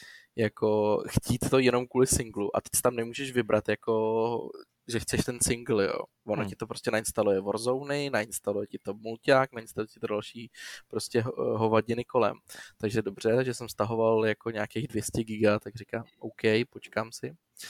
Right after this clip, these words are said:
Speaker 1: Což jako ale ti zkazí trošku den, že, když si k tomu sedneš prostě ve dvě hodiny a těšíš se, že si zahraješ a pak hraješ něco takového, jako je, je kampaň v, v Battlefield pětce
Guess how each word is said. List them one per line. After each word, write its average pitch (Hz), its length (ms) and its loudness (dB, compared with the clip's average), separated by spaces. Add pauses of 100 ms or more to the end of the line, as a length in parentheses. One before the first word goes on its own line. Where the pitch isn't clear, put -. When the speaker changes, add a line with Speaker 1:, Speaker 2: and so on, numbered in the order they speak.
(480)
Speaker 1:
Což 147 200 2
jako 139 200 4
ale 135 120 8
ti 135 100 -4
zkazí 127 280 2
trošku 123 280 -4
den, 110 220 4
že, 110 80 0
když 101 140 -2
si - 100 -10
k - 40 -20
tomu 110 200 -8
sedneš 104 340 -6
prostě - 340 -4
ve 101 100 0
dvě 104 180 0
hodiny 107 460 -2
a 104 60 2
těšíš - 360 -10
se, 104 120 -4
že 101 100 -8
si - 140 -10
zahraješ 107 540 2
a 110 60 -2
pak 110 200 -4
hraješ 107 280 6
něco 104 240 -10
takového, 107 400 -2
jako 104 180 0
je, 110 380 2
je 113 60 0
kampaň 110 520 0
v, - 100 -16
v 110 340 4
Battlefield 107 560 -2
pětce 110 540 2